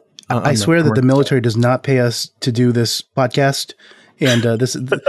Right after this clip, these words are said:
Speaker 1: <laughs>
Speaker 2: so I really am, uh, you know, just so you guys know, but it really is interesting how we've had t-, two of these conversations, and it's, it's so interesting how we can just see some of the finer points of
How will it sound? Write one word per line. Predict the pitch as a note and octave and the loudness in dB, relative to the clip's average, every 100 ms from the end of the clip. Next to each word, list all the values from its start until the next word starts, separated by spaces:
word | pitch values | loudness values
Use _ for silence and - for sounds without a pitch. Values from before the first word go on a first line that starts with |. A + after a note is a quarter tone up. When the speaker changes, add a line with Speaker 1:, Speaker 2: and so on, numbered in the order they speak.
| - | -2
Speaker 1:
<laughs> | - - | -2 -2
Speaker 2:
so | - D3+ C3 B2+ | 0 2 2 2
I | |
really | C#3+ D#3 E3 C#3+ | 2 4 4 4
am, | C#3+ - | 2 2
uh, | C3 | 0
you | C3+ | 0
know, | B2+ A2 G#2+ _ _ _ _ - | 0 -2 -6 _ _ _ _ -4
just | E3+ | -2
so | D3+ | 0
you | C3+ | 2
guys | C3+ A#2 | 2 2
know, | B2 | 0
but | A2+ C3 - | 0 -2 0
it | D#3 | 0
really | D#3 A3+ F3 | 4 4 4
is | D#3 | 4
interesting | D#3 D3 D3 | 2 2 2
how | A#2+ B2 A2+ C#3 | 2 2 0 -2
we've | C#3+ D3 | -2 0
had | D3 C#3+ B2 | 2 0 -2
t-, | - | -6
two | - - | -4 2
of | F#3 | 2
these | C#3 | 2
conversations, | - C3 A#2 C3 A2 B2 A2+ | 2 0 0 0 0 -2 -2
and | A2+ A#2+ A#2 A2 _ - - | -4 -2 -2 -4 _ -20 -4
it's, | E3+ - | -4 -4
it's | - - | -4 0
so | F3+ | 2
interesting | E3 D#3+ D#3 | 2 0 0
how | C3 C3 | 0 2
we | B2 | 2
can | B2 | 0
just | A#2+ B2 - | 0 -2 0
see | D3 | 0
some | B2 C3+ A#2+ | 2 0 0
of | |
the | A#2 | -2
finer | - C#3 A#2+ | -2 -2 -2
points | - C3+ A#2+ A2+ | -4 -2 -2 -4
of | A#2 G#2+ | -6 -8